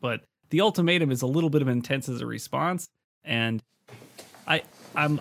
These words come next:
I don't know what I do in the Riley ultimatum. I think I, I hate ultimatums, and I think, like, I'm on Buffy's side, even though she kind of flips and decides she's gonna go after Riley.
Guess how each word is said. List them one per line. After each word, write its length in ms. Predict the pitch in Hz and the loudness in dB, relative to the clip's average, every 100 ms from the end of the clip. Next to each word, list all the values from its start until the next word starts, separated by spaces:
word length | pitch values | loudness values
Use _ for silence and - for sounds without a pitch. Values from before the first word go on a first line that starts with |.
| - | 0
I 100 | 151 | 2
don't 160 | 170 151 | 4 4
know 80 | 147 | 2
what 140 | 139 | 2
I 100 | 143 | 2
do 180 | 131 127 | 2 2
in 60 | 123 | 2
the 60 | |
Riley 240 | 117 117 110 | 2 2 0
ultimatum. 380 | 104 107 110 - | -2 -4 -6 0
I 140 | 160 | 0
think 200 | 170 151 - | 2 -2 0
I, 220 | 139 - - - | -2 -2 -8 -6
I 60 | |
hate 260 | 131 156 - | 0 -2 0
ultimatums, 640 | 156 160 165 196 262 - _ _ _ - | -2 0 -2 -2 -4 -8 _ _ _ -8
and 120 | 127 | -2
I 60 | 127 | 0
think, 240 | 151 143 | 0 0
like, 240 | 135 123 - - | 0 -2 -4 -2
I'm 180 | 147 160 | 2 4
on 100 | 147 | 4
Buffy's 300 | 143 143 - | 2 0 0
side, 320 | 131 127 - _ - | 0 0 -4 _ -18
even 260 | - 151 139 | -4 0 4
though 380 | 123 117 110 - | 4 4 2 -6
she 180 | - - | -10 -6
kind 160 | 131 123 | -4 -4
of 60 | 110 | -4
flips 280 | 131 120 120 | -4 -4 -4
and 60 | |
decides 200 | 113 120 | -4 -4
she's 80 | 127 | -4
gonna 140 | 123 120 | -4 -2
go 80 | |
after 200 | 123 147 165 | -2 -2 -2
Riley. 400 | 165 175 180 | -2 -2 -4